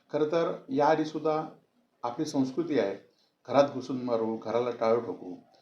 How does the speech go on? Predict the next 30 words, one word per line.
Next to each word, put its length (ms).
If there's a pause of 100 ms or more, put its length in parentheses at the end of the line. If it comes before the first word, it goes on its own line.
(180)
मी 120
एक 140
सर्वसामान्य 600
कार्यकर्ता 480
म्हणून 260
गेले 180
अनेक 280
वर्ष 140
काम 260
करतोय 340 (500)
आणि 240 (140)
आपली 280
ही 180
भूमिका, 400
कालची 420
भूमिका 300
ही 80
आपली 240
उद्विग्न 440
होती 220
की 360 (880)
आपण, 340
आपला 240
विजय 380
हा 400 (300)
जनतेने 420
कशाच्या 640
रूपाने 360
आपल्याला 340
विजय, 340